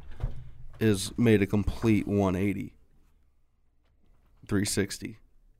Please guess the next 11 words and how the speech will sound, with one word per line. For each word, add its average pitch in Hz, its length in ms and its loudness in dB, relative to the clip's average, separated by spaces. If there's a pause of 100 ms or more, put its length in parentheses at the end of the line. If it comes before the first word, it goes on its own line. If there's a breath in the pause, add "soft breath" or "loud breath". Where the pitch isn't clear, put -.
(120)
seven 101 360 2
hundred 101 300 0
twenty, 107 400 -2 (320 soft breath)
whatever 131 320 8
you 101 100 2
wanna 101 180 -4
say. 101 440 0 (880)
It's - 420 2
just, 113 420 4 (280)
it, 113 60 4
it, 98 340 4